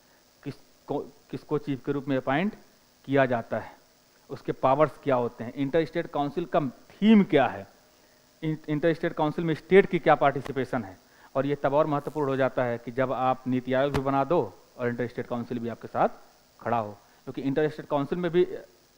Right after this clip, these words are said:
power है सबको और नीति आयोग में भी power है सबको। तो question बनने की संभावनाएं पूरी थी,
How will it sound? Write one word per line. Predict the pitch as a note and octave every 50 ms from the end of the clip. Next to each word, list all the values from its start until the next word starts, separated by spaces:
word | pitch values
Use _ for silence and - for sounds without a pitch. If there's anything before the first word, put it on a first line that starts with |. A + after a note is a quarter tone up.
| _ - -
power | D#3 D#3+ E3 D#3+ E3
है | D#3+
सबको | - D#3 C3+ - - D3+ C#3 - - -
और | B2+ A#2+
नीति | B2 B2 B2+ B2+
आयोग | B2+ B2+ C3
में | C3 C3
भी | F3 A#3+ D4 - - - _ _ _ _ _ _ _
power | - A2 A2 A2
है | G#2+
सबको। | G2+ - - _ - G#2+ F#2+ _ _ _ _ _ -
तो | A#2+
question | A#2+ C3 A#2+ - C#3+ B2+
बनने | B2+ B2+ C3 C3 C3
की | - C3+
संभावनाएं | - C3 A#2 A2 A#2 B2 B2+ C3 C3
पूरी | B2 - C3 C#3 D3+ D3
थी, | - - A#2 A2